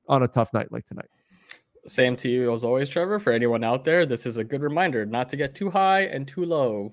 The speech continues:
Speaker 2: with regular season wins and losses. However, I don't blame you. Allow yourself to feel all the feelings, and let's get back at it tomorrow. That's
Speaker 1: Let's
Speaker 2: my positive message for the podcast slash stream.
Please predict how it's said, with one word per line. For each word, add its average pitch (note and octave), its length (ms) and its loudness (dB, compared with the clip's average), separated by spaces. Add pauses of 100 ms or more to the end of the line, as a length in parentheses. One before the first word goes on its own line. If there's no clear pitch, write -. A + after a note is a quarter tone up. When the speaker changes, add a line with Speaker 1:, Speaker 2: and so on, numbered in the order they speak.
Speaker 2:
with A2+ 160 -6
regular A2 300 -2
season A2 360 -6
wins G2+ 240 -4
and G2+ 100 -4
losses. D#3 720 -4
However, B2 640 2
I A2+ 120 -4
don't A#2+ 220 -2
blame B2+ 240 0
you. D#3 240 -6 (140)
Allow A2+ 200 -4
yourself C3 440 -4
to - 80 -16
feel C#3+ 220 -2
all C#3+ 100 0
the D3 100 -8
feelings, F3 460 -2
and C3+ 140 -6
let's C#3 120 -6
get E3+ 160 -2
back E3+ 220 2
at F3+ 80 0
it F3 140 -2
tomorrow. F#2+ 480 -4 (180)
That's B2+ 260 0
Speaker 1:
Let's - 20 -6
Speaker 2:
my A#2+ 300 2
positive F#3+ 500 6
message D3+ 460 4
for C#3 120 -6
the B2 100 -4
podcast A2 600 -2
slash A#2 240 -4
stream. - 340 -16